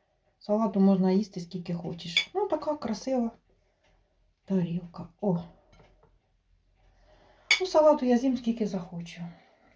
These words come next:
Так, все, тепер складаю Сережі тарілочку і гукаю. Ось такий в мене гарний, збалансований сніданок. Дивіться, яка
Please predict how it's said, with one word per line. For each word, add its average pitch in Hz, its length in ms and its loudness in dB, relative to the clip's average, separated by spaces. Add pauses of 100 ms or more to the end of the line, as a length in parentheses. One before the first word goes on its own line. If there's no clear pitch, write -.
Так, 202 240 -8
все, 220 180 -2
тепер 208 320 -6
складаю 196 440 0
Сережі 294 420 -4
тарілочку 269 600 -6
і 240 100 -2
гукаю. 185 480 -10 (1160)
Ось 247 160 -12
такий 226 400 -6
в 214 40 4
мене 202 260 6
гарний, 208 560 0 (560)
збалансований 190 840 2
сніданок. 170 600 -6
Дивіться, 175 420 -6
яка 202 400 -10